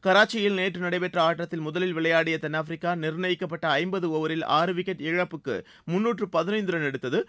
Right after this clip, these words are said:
தொடக்க ஆட்டக்காரர் ரயான் நூற்று ஆறு பந்துகளில் நூற்று மூன்று ரன் குவித்தார். முன்னூற்று பதினாறு ரன் எடுத்தால் வெற்றி என்ற இலக்குடன் பின்னர் விளையாடிய ஆப்கானிஸ்தான் நாற்பத்து மூன்று புள்ளி மூன்று ஓவரில்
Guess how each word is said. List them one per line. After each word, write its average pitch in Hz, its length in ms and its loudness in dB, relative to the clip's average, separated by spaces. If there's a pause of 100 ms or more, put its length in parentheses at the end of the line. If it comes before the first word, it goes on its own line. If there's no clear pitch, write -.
(160)
தொடக்க 220 440 4
ஆட்டக்காரர் 214 480 4
ரயான் 185 360 4 (260)
நூற்று 233 360 0
ஆறு 202 240 8
பந்துகளில் 185 540 0
நூற்று 190 300 -4
மூன்று 196 320 -4
ரன் 160 220 -2
குவித்தார். 117 420 -2 (320)
முன்னூற்று 220 420 0
பதினாறு 220 460 4
ரன் 220 140 0
எடுத்தால் 190 360 0
வெற்றி 170 280 -2
என்ற 190 200 0
இலக்குடன் 175 460 0
பின்னர் 180 260 -2
விளையாடிய 170 460 2
ஆப்கானிஸ்தான் 180 760 0
நாற்பத்து 175 480 0
மூன்று 185 380 -4
புள்ளி 160 240 -4
மூன்று 165 380 -4
ஓவரில் 147 400 -2